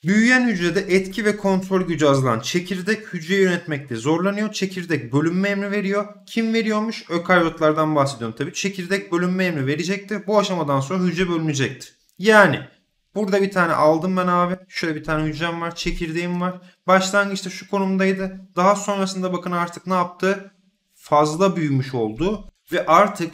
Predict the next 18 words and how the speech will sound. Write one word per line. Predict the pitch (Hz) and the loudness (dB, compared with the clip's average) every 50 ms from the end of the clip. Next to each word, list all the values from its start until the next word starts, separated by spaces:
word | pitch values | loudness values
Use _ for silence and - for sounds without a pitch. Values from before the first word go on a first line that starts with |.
| - - | -10 -10
yüzey | 147 151 156 151 160 196 208 202 190 | -4 -4 -2 0 0 0 -2 0 -2
bölü | 185 175 160 | -2 -2 -2
ho-, | 147 135 156 160 160 156 - | -2 -2 -2 -4 -4 -4 -4
hacim | 135 147 143 143 165 170 | -4 -4 -2 -2 -2 -2
oranında | 160 151 143 135 139 143 151 190 202 196 196 - | -2 -2 0 -2 -2 0 0 0 0 -2 -4 -10
sıkıntılar | - - - - - - 170 165 160 165 165 170 170 165 | -10 -8 -8 -8 -6 -6 -8 -6 -4 -4 -2 0 0 0
meydana | 160 151 127 113 107 110 110 113 | 0 -2 -2 -2 -2 -4 -4 -4
geldi. | 123 135 139 147 156 156 196 208 196 196 - - _ _ | 0 0 0 0 0 0 -2 -2 -4 -6 -12 -20 _ _
Hücre | 170 170 156 160 175 175 | -8 -8 -6 -4 -2 0
ne | 180 | 2
yaptı? | 185 170 143 - - - 175 180 185 - - 123 | 2 2 0 -2 -4 -6 -6 -6 -6 -10 -10 -6
Bölündü, | 123 120 117 110 104 95 85 - - _ _ _ _ _ _ | -4 -4 -4 -4 -6 -8 -12 -16 -20 _ _ _ _ _ _
hücre | 151 143 123 123 131 127 | -8 -8 -4 -4 -4 -2
gördüğün | 131 151 139 120 101 101 98 95 | 0 0 0 0 -2 -6 -8 -8
gibi | 92 98 95 - 165 165 - - - - - | -8 -6 -4 -4 -4 -4 -8 -12 -20 -20 -20
ikiye | 110 - - - 104 98 110 123 - - - | -20 -20 -14 -10 -6 -6 -6 -6 -8 -10 -8
bölünmüş | 107 101 95 98 113 131 131 - - | -8 -8 -8 -8 -10 -10 -10 -10 -12
oldu. | - - - | -14 -14 -16